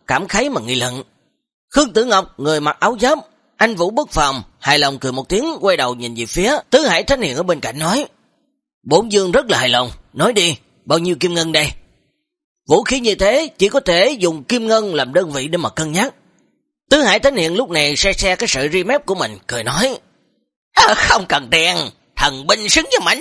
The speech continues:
tướng, cái này mới có ý nghĩa chứ." Khương Tử Ngọc lại cười cười nói, "Hả, vậy ngươi muốn cái gì?" <laughs>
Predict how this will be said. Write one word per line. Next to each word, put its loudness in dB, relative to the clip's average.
tướng, 0
cái 2
này 0
mới -2
có -2
ý 2
nghĩa 0
chứ." 4
Khương 2
Tử 2
Ngọc -2
lại 0
cười -2
cười -2
nói, -2
"Hả, 0
vậy 0
ngươi -2
muốn 0
cái 0
gì?" 2
<laughs> 2